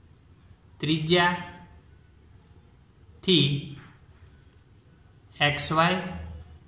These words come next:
રેખા પર ઉપર તરફ અને નીચે તરફ ચાપ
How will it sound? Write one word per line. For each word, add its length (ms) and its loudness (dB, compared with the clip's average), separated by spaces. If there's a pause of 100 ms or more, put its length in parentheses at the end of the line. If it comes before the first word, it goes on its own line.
(480)
રેખા 500 4
પર 240 4 (2500)
ઉપર 380 2 (1500)
તરફ 320 2 (1900)
અને 500 2 (1500)
નીચે 720 2 (960)
તરફ 360 4 (1700)
ચાપ 320 4